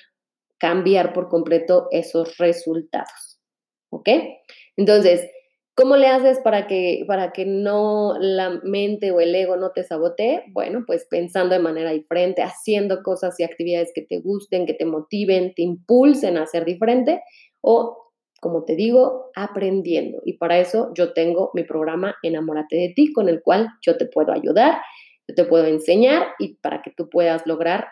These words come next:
esos, esos sueños o objetivos ya que, que, que de ti dependerán,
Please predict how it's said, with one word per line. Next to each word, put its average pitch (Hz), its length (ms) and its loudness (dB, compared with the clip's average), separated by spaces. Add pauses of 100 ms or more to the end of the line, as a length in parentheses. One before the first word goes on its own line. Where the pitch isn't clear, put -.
esos, 170 480 -8
esos 165 560 -4
sueños 208 500 2
o 170 60 2
objetivos 185 800 0 (440)
ya 170 240 0 (120)
que, 160 360 0
que, 151 200 -12
que 175 120 -6
de 160 120 -2
ti 190 180 -2
dependerán, 170 720 0